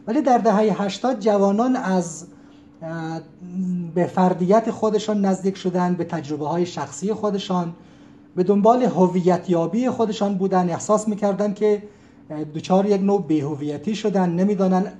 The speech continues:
فرزند کدام سرزمینن، ریشه در کدام خاک دارن. چون در دو دههٔ اول اصولاً مطالبه‌ای به نام مهاجرت چندان حضور پررنگی نداشت. اه، همه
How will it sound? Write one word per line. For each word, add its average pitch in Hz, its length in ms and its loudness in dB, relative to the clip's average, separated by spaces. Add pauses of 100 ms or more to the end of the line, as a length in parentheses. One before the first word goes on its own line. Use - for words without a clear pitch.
(100)
فرزند 170 500 -2
کدام 175 500 0
سرزمینن، 170 720 -2
ریشه 151 240 -8
در 160 160 -8
کدام 151 320 -10
خاک 196 340 -8
دارن. 180 320 -4 (640)
چون 285 220 -2
در 240 160 6
دو 190 180 -2
دههٔ 202 340 2
اول 208 440 0
اصولاً 233 280 -2
مطالبه‌ای 208 840 2
به 220 100 2
نام 185 240 2
مهاجرت 175 580 -2
چندان 196 380 0
حضور 185 380 -2
پررنگی 202 680 -6 (600)
نداشت. 185 540 0 (720)
اه، 151 380 -8
همه 208 380 4